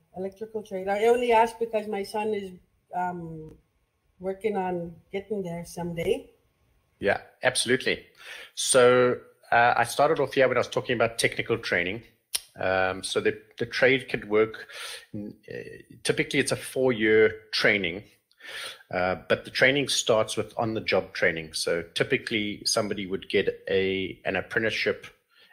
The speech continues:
Speaker 2: at a, an electrical company. And, uh, what that company will typically say, "We're gonna indenture you," I mean, we're gonna take you on as an apprentice. And then they will start to work and then come to technical training.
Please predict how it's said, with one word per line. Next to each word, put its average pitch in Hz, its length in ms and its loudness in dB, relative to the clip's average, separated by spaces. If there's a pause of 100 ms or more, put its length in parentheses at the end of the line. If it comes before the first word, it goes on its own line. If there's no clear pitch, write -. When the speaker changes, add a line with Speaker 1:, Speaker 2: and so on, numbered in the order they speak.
(120)
Speaker 2:
at 107 120 2
a, 101 380 2
an 95 140 -2
electrical 92 480 -2
company. 101 500 -8 (1300)
And, 90 500 -2
uh, 87 220 2 (220)
what - 220 -8 (160)
that 101 160 2
company 107 320 2
will 95 140 0
typically 101 400 -4
say, 95 260 4
"We're 98 440 -2
gonna 95 240 0
indenture 95 760 2
you," 82 300 -6
I 92 40 -12
mean, 92 280 -4
we're 101 140 -2
gonna 104 160 0
take - 280 0
you 101 100 0
on 92 120 0
as 87 100 -2
an 85 80 -4
apprentice. - 640 0 (1080)
And 92 280 2 (480)
then 98 160 2
they 98 80 4
will 90 80 2
start - 280 2
to 101 100 -4
work 104 400 0
and 92 180 -4
then 98 220 4
come 92 240 -2
to - 80 -6
technical 95 440 -2
training. 78 420 0